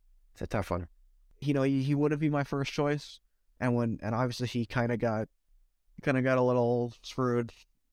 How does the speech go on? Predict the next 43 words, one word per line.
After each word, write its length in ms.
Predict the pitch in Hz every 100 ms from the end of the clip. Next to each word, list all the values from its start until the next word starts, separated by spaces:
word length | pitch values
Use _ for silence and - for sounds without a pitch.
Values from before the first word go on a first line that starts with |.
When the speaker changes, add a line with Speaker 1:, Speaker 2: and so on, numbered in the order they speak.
| _ -
Speaker 2:
because 440 | 120 117 110 110
of 160 | 110 101
the 100 | 117
other 140 | 113
guys 240 | 110 110 107
that 80 |
were 100 | 104
on 60 | 107
the 60 | 110
ballot 280 | 104 104
with 120 | 101 110
him. 240 | 110 110 _ 107
And 80 | 107
I 100 | 107
think 220 | 107 107
if 140 | 101
it 40 | 107
was 540 | 104 101 120 - - _ _ _ _ _ _ _ _ _ _
a 80 | 139
ballot 340 | 120 131 131 123
like 140 | 131
this 240 | 139 135
year, 300 | 139 135 127
he 160 | 127 135
would 100 | 127
have 80 | 107
gotten 500 | 127 123 120 120 110 - - -
a 40 |
much 200 | 127 127
higher 220 | 139 120 110
percentage 360 | - 117 107
of 40 | 107
the 80 |
vote. 260 | 110 110 110 _ _ _ _ _ _ _ _ _ _ _ _ _ _ -
I 120 | 135
think 140 | 160 147
he 60 |
should 220 | 120 123
get 160 | 113 104
in. 180 | 104 107 _ _ _ _ _ _
Not 120 | 135 131
that 80 |
he 260 | 120 113